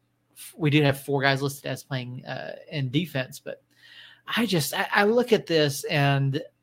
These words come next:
it's particularly the second half. And again, we just,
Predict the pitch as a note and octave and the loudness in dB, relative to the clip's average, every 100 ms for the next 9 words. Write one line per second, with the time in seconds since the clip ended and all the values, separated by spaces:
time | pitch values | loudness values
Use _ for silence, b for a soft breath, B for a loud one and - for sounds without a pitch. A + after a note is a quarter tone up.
0 | - F#3 - - D#3 A3 F#3 D#3 - D3 | -10 -8 -8 -8 0 2 2 0 -4 -6
1 | C3+ D3+ F3+ C#3+ C#3+ - _ _ _ _ | -2 -2 2 0 0 -14 _ _ _ _
2 | _ _ _ _ _ _ _ _ _ _ | _ _ _ _ _ _ _ _ _ _
3 | _ _ - F3+ E3+ A#3 G3 F3 A#3 A3 | _ _ -8 -4 -2 0 0 0 2 0
4 | - | -2